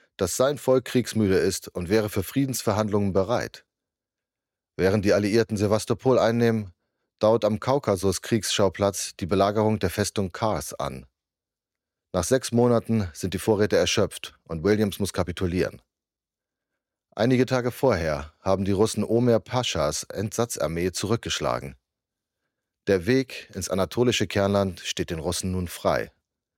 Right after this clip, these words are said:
Damit haben sich die Verhandlungsoptionen des russischen Kaisers deutlich verbessert. Die alliierten Soldaten erleben währenddessen ihren zweiten Winter vor den Mauern Sewastopols. Die Cholera wütet schlimmer als zuvor,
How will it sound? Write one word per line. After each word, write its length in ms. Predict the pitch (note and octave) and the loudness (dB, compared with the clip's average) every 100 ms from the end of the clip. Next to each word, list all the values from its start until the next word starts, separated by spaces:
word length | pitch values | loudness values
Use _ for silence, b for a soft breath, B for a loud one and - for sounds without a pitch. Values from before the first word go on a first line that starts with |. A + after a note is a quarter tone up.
| _ _ _ _ _ _ _ _ - | _ _ _ _ _ _ _ _ 0
Damit 280 | G#2 A#2+ | 0 2
haben 180 | A#2 A2+ | 0 0
sich 140 | G#2+ - | -2 -4
die 100 | G2+ | -2
Verhandlungsoptionen 1000 | G2 G#2+ B2 A2 G#2+ - - A2 G#2+ G2 | 0 2 2 2 0 0 2 4 4 0
des 180 | - | 0
russischen 360 | A2 G2+ G#2+ F#2+ | -2 -2 -2 -2
Kaisers 520 | G2 G2+ F#2 F2 - | 0 2 2 -2 -4
deutlich 400 | - G#2 E2 D2+ | 0 2 0 -8
verbessert. 600 | - D2+ C#2 - C#2 - _ _ _ _ _ _ _ _ _ _ _ _ _ - | -8 -8 -8 -6 -8 -10 _ _ _ _ _ _ _ _ _ _ _ _ _ -2
Die 100 | G#2+ | 2
alliierten 480 | A2+ A#2 C3 C3 B2 | 4 4 2 2 2
Soldaten 520 | A#2 A2 B2+ C#3 C3+ | 2 4 2 2 0
erleben 380 | A2+ A#2 A#2 A2+ | 2 4 2 2
währenddessen 720 | A#2 A2+ A#2 A2 A2+ G2 F#2 | 2 2 2 0 -2 -4 0
ihren 240 | A2 A#2 | 0 0
zweiten 480 | - C3 A#2 - D#2 | 0 2 2 0 -8
Winter 300 | D2 C#2+ D2+ | -8 -6 -4
vor 140 | - | -4
den 120 | E2 | -4
Mauern 260 | E2+ D#2+ E2+ | -2 -2 -2
Sewastopols. 840 | E2+ D#2+ E2 F2 - D#2+ D#2 - - _ _ _ _ _ _ _ _ _ _ | -2 -4 -6 -8 -6 -6 -6 -10 -18 _ _ _ _ _ _ _ _ _ _
Die 80 | G#2 | -2
Cholera 520 | - C3+ B2+ A2+ A2 | 2 4 4 4 2
wütet 240 | A2+ A2+ | 2 0
schlimmer 300 | - C3 C3+ | 0 2 4
als 220 | A#2 A2 - | 2 2 -2
zuvor, 560 | G#2+ - A2 D#2 B1 | -6 0 2 2 -2